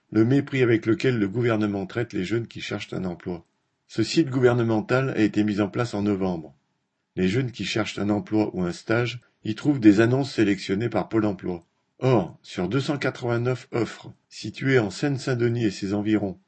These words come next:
dans les domaines du commerce et du bâtiment, secteur où de nombreux jeunes commencent à travailler,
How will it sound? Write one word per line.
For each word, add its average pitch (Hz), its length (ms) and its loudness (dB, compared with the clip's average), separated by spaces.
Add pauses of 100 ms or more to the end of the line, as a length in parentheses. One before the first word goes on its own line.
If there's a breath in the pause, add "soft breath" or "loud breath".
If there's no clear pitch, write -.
(240)
dans 90 100 -2
les 92 140 2
domaines 107 340 4
du 90 160 -4
commerce 107 480 -2
et 92 80 -8
du 82 140 -8
bâtiment, 95 560 -6 (180)
secteur 117 480 0
où 101 60 2
de 87 160 0
nombreux 104 360 0
jeunes 98 260 2
commencent 90 420 -4
à - 60 -6
travailler, 87 580 -6